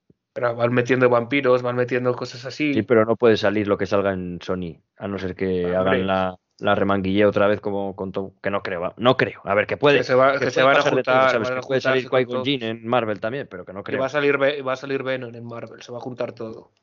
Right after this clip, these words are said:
Speaker 2: Eh, sería una, una gran desgracia, eh, que saliese
Speaker 1: Que
Speaker 2: Venom en
Speaker 1: ya lo verás, que es lo que más les, les conviene a todos.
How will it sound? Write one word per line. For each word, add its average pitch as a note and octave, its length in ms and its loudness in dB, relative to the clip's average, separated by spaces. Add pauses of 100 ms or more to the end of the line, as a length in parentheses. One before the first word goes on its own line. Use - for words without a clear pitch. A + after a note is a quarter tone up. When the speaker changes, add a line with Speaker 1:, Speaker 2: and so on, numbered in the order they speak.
(160)
Speaker 2:
Eh, G2+ 120 -8
sería G2+ 200 -6
una, A#2 280 -2
una A#2+ 160 0
gran A2+ 180 2
desgracia, G#2+ 400 -2
eh, G2 60 -4
que G2+ 80 -10
saliese G2 360 -4
Speaker 1:
Que F#2+ 80 4
Speaker 2:
Venom F2+ 200 -4
en F2+ 160 -10
Speaker 1:
ya A#2+ 120 -4
lo B2 100 2
verás, B2 320 2
que C3 80 -12
es B2+ 40 -10
lo C3 80 -4
que C#3 100 0
más C3+ 160 0
les, B2 140 -8 (280)
les B2+ 160 -10
conviene A#2+ 400 -6
a A#2 60 -6
todos. - 500 -10